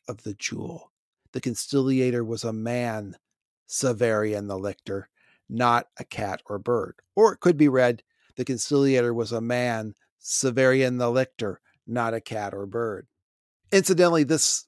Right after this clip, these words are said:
passage also reflects the limits of human understanding versus the design of God, and that to the Pelerine, this sacred object, what Severian calls a thing from another universe,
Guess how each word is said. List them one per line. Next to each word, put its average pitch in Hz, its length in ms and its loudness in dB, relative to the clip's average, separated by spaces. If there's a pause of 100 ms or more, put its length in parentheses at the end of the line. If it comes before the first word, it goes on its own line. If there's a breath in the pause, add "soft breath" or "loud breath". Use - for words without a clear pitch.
passage 156 420 -2
also 190 280 0
reflects 143 420 -4
the 131 80 -2
limits 131 340 -2
of 120 140 -6
human 135 300 -4
understanding 127 640 -6
versus - 400 -8
the 117 140 -10
design 110 540 -6
of 101 160 -14
God, - 440 -8
and 104 420 -16
that 110 240 -6
to 160 220 2
the 123 160 0 (160)
Pelerine, 120 460 2
this 139 160 -2
sacred 180 520 0
object, 151 460 0
what 135 220 -4
Severian 131 460 -2
calls 113 500 -4 (300 soft breath)
a - 80 -6
thing 165 340 0
from 147 140 -4
another 135 220 0
universe, 120 640 -2